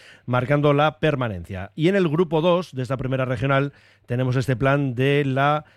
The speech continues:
quinta jornada para el fin de semana. Sábado a las tres, Indartxu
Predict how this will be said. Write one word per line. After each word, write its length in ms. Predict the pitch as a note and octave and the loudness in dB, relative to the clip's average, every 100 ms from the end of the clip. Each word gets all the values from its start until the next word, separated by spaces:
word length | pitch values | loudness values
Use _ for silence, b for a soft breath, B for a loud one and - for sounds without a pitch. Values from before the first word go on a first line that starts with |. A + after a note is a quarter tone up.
| b | b
quinta 280 | D3+ D#3+ E3 | -4 0 0
jornada 400 | B2 C3 C3+ G2 | 0 0 0 -2
para 160 | G#2 A2+ | -4 -4
el 60 | |
fin 140 | B2 D3+ | -2 -2
de 80 | |
semana. 420 | C#3 C3 C3 F2 E2 B B B | 0 0 0 -2 -10 B B B
Sábado 380 | - E3 E3 | 0 2 4
a 20 | D3 | 2
las 160 | C3 | 0
tres, 360 | F3 G3 F#3+ - | 0 0 -2 -8
Indartxu 680 | C3 C3 D3+ F3 - G3 | -6 -2 0 -2 -2 -4